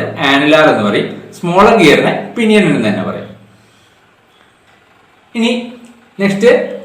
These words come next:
റാക്ക് ആൻഡ് പിനിയൻ. റാക്ക് ആൻഡ് പിനിയനിൽ ഒരു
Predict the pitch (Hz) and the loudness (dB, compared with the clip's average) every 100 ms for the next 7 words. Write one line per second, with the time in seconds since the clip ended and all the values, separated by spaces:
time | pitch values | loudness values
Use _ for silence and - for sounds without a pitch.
0 | - _ 185 202 208 214 175 - - - | -20 _ 0 4 4 4 2 0 -6 -12
1 | - - _ 190 220 247 269 294 277 240 | -16 -20 _ -2 2 4 2 0 0 0
2 | 208 147 123 - - - 220 226 | 0 2 0 -4 -12 -2 4 4